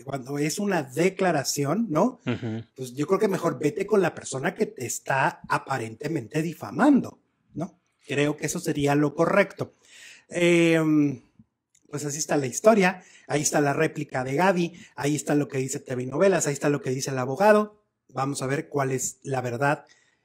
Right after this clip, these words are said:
Speaker 1: en esta, en esta historia, ¿no? Y cómo, y cómo sigue caminando, porque parece que es una historia que se va a complicar todavía más, ¿no? Porque hay una custodia de la, de la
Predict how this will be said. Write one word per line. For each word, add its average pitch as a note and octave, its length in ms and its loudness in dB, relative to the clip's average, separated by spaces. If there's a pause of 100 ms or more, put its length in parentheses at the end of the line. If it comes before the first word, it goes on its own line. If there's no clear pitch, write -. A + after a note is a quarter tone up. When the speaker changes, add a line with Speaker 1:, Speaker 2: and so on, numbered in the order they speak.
Speaker 1:
en C3 200 -8
esta, C3+ 560 -4
en C3 180 -8
esta A#2+ 240 -10
historia, A2 500 -10
¿no? D3+ 140 -4
Y E3+ 60 -2
cómo, C#3+ 340 -4
y C3 80 -12
cómo D3 240 -6
sigue G#3+ 340 -2
caminando, F3 520 2
porque D#3 200 -6
parece C#3+ 360 -4
que E3 80 -6
es - 80 -8
una D3+ 160 -2
historia D3 500 -2 (400)
que C#3 200 -2
se B2+ 140 -4
va C#3 80 4
a E3+ 60 2
complicar C#3+ 460 -2
todavía B2 380 -2
más, G#2+ 240 -6
¿no? F#3 160 -2
Porque C#3 400 -6
hay C3+ 220 -6
una C3+ 200 -6
custodia B2+ 480 -6
de G#2 100 -14
la, - 140 -18
de B2+ 160 -14
la A2+ 120 -14